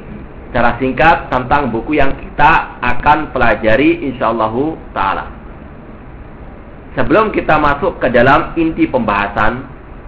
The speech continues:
maka sebagaimana biasanya, eh, sebagaimana dikatakan orang, "Tak kenal maka tak sayang," maka perlu kiranya untuk kita membahas sedikit tentang biografi,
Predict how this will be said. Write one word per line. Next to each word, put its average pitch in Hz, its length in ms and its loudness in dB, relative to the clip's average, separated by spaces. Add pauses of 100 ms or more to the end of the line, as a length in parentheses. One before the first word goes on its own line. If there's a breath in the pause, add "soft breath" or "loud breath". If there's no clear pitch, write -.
(1200)
maka 131 560 2
sebagaimana 120 520 2
biasanya, 113 760 2 (440)
eh, 98 160 -6
sebagaimana 101 440 -2
dikatakan 101 520 0
orang, 143 480 0
"Tak 104 240 -4
kenal 117 200 0
maka 107 280 -2
tak 95 240 -4
sayang," 113 420 2 (720)
maka 135 400 0
perlu 131 240 0
kiranya 127 720 2
untuk 131 400 -4
kita 147 720 2 (240)
membahas 131 640 4
sedikit 120 560 -2
tentang 139 720 2
biografi, 123 960 4